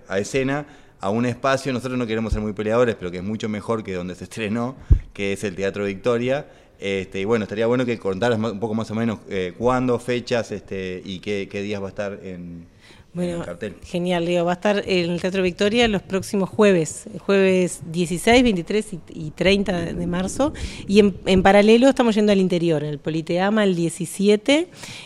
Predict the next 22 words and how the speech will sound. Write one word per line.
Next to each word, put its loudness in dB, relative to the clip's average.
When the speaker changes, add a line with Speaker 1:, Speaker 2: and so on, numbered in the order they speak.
Speaker 2:
y 4
a 4
la 0
Casa 2
de 4
la 0
Cultura 0
de 4
Maldonado 2
el 0
veinticinco. 0
Ya -2
fuimos -2
al -6
Machó, -6
este, -4
la -6
semana -2
pasada. -4
Y 0
sí 2
coincido 6